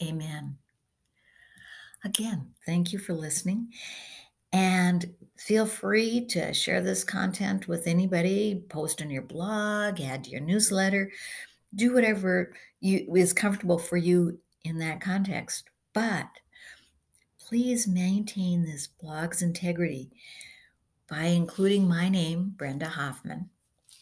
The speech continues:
the channeler, and source website link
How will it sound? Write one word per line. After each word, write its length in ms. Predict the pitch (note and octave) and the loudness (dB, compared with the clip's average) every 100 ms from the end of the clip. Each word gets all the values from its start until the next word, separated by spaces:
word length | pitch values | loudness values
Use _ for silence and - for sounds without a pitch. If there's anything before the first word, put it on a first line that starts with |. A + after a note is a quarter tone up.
| _ | _
the 80 | F3 | -6
channeler, 580 | - D3+ C3+ D3 F3 A#3+ - - - - - _ _ _ _ | -6 -6 -8 -6 -6 -8 -16 -20 -18 -18 -20 _ _ _ _
and 400 | F#3 F#3 F3+ E3+ | -2 0 2 4
source 540 | - - F3 F#3 F#3+ - _ | 4 2 0 -2 -4 -6 _
website 560 | E3+ E3 - - E3 - | -4 -2 0 0 -4 -8
link 320 | D3+ D3 C#3+ | -12 -12 -14